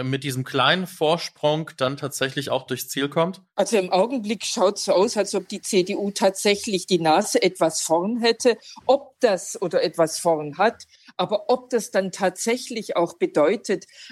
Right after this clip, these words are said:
Speaker 2: äh, dass die C D U weiterhin den Ministerpräsidenten stellt, das wissen wir ja nicht. Was wir wissen ist, äh, dass die F D P nicht mehr so gut dasteht, äh, wie sie das bei der letzten Landtagswahl zweitausendsiebzehn getan hat. Also insofern,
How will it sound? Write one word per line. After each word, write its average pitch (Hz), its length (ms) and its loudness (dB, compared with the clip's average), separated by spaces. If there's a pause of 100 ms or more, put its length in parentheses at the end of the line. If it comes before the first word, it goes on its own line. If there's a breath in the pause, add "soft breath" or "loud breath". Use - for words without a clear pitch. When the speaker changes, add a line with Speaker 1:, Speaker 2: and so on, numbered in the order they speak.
Speaker 2:
äh, 170 160 2
dass 175 220 0
die 185 140 -10
C 202 240 -2
D 190 140 -4
U 202 220 -4
weiterhin 196 500 0
den 170 160 2
Ministerpräsidenten 220 1120 0
stellt, 202 380 0
das 220 180 -4
wissen 240 380 -2
wir 147 160 6
ja 135 160 0
nicht. 135 400 -8
Was 190 300 -2
wir 262 260 2
wissen 262 340 -2
ist, - 380 -2 (380 loud breath)
äh, 190 200 4
dass 190 280 -2
die 208 120 0
F 196 220 -2
D 202 140 -4
P 214 440 0
nicht 247 360 0
mehr 202 200 4
so 226 240 2
gut 262 320 -4
dasteht, 208 720 2 (280 loud breath)
äh, 175 180 2
wie 214 80 0
sie 190 160 -2
das 185 160 0
bei 175 140 4
der 156 100 4
letzten 170 400 -2
Landtagswahl 190 680 0
zweitausendsiebzehn 180 960 0
getan 220 460 0
hat. 208 160 2
Also 180 200 2
insofern, 208 480 0